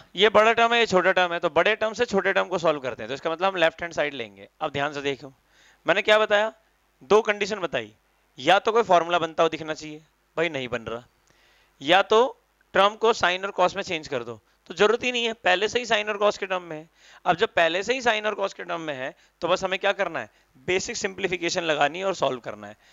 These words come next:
तो cos को cos से multiply करोगे, cos square theta यानी a,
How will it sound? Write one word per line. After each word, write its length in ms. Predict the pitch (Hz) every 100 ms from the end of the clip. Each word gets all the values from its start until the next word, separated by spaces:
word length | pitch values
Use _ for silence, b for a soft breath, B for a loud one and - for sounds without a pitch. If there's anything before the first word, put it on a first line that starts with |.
| b b
तो 60 | -
cos 280 | 147 175 185
को 120 | -
cos 200 | 190 175
से 120 | 180 185
multiply 460 | 180 180 175 180
करोगे, 300 | 180 175 175
cos 220 | 170 147
square 220 | 139 156 151
theta 280 | 156 - 185 _ _ _ _ _ -
यानी 200 | 147 143
a, 100 | 156